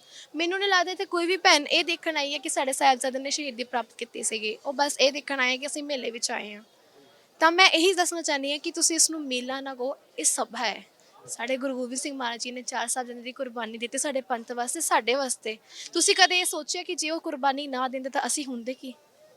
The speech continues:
ਕੀ ਅਸੀਂ ਅੱਜ ਇੱਥੇ ਖੜ੍ਹੇ ਹੋ ਪਾਉਣਾ ਸੀਗਾ? ਸਾਡੇ ਛੋਟੇ ਸਾਹਿਬਜ਼ਾਦਿਆਂ ਨੇ ਇਸਲਾਮ ਕਬੂਲ ਨਹੀਂ ਕੀਤਾ, ਕਿਉਂਕਿ ਉਹ ਸਾਡੇ ਸਿੱਖੀ ਧਰਮ ਨੂੰ ਲੈ ਕੇ ਕਿੰਨੇ ਪੱਕੇ ਸੀਗੇ।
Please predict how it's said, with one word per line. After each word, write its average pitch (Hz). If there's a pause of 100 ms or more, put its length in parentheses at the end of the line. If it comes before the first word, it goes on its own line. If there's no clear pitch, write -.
(300)
ਕੀ 277
ਅਸੀਂ 285
ਅੱਜ 277
ਇੱਥੇ 269
ਖੜ੍ਹੇ 240
ਹੋ 247
ਪਾਉਣਾ 233
ਸੀਗਾ? 240 (720)
ਸਾਡੇ 262
ਛੋਟੇ 269
ਸਾਹਿਬਜ਼ਾਦਿਆਂ 262
ਨੇ 269 (260)
ਇਸਲਾਮ 269
ਕਬੂਲ 262
ਨਹੀਂ 254
ਕੀਤਾ, 233
ਕਿਉਂਕਿ 254
ਉਹ 262
ਸਾਡੇ 285
ਸਿੱਖੀ 285
ਧਰਮ 294
ਨੂੰ 269
ਲੈ 262
ਕੇ 262
ਕਿੰਨੇ 302
ਪੱਕੇ 277
ਸੀਗੇ। 226